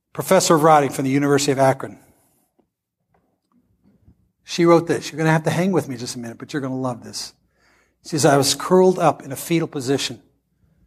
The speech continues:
on a filthy carpet in a cluttered apartment.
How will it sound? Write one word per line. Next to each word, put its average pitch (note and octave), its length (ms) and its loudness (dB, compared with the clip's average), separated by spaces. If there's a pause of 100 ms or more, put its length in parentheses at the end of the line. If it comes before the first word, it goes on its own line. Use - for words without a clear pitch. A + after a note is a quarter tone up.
(280)
on C3+ 100 -12
a - 40 -12
filthy - 380 -2
carpet - 460 -6
in A#2+ 100 -16
a A2+ 60 -14
cluttered B2+ 400 -12
apartment. A2+ 480 -12